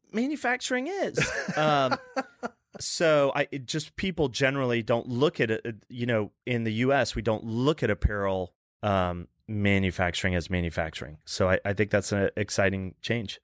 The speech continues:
Speaker 2: When you tell folks that you're automating manufacturing, the knee-jerk reaction is, "Okay, jobs." Right?
Speaker 1: Yeah.
Speaker 2: Uh, how are you responding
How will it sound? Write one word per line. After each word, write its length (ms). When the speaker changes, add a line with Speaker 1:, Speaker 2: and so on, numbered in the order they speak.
Speaker 2:
When 420
you 160
tell 320
folks 680
that 240
you're 140
automating 920
manufacturing, 1000
the 80
knee-jerk 600
reaction 540
is, 400
"Okay, 220
jobs." 680
Right? 60
Speaker 1:
Yeah. 160
Speaker 2:
Uh, 180
how 180
are 40
you 180
responding 720